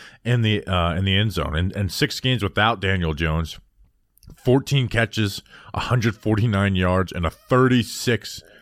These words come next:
percent catch rate. That's a little over two catches a game and, like, twenty-five yards per game. That's insanely bad, obviously, with, with the Q B. So,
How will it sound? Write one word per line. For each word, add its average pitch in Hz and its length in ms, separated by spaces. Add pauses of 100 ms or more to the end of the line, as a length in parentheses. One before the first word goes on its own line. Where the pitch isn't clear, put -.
(140)
percent 104 460
catch - 320
rate. 71 180 (880)
That's 113 220
a 110 120
little 123 300
over 113 160
two 123 240
catches 110 380
a 98 80
game 98 360
and, 85 120
like, 82 160
twenty-five 87 540
yards 76 320
per 82 120
game. 69 220
That's - 340 (500)
insanely 107 760
bad, 78 340
obviously, 82 380
with, 80 260
with 80 160
the 78 100
Q 78 200
B. 65 100
So, 82 320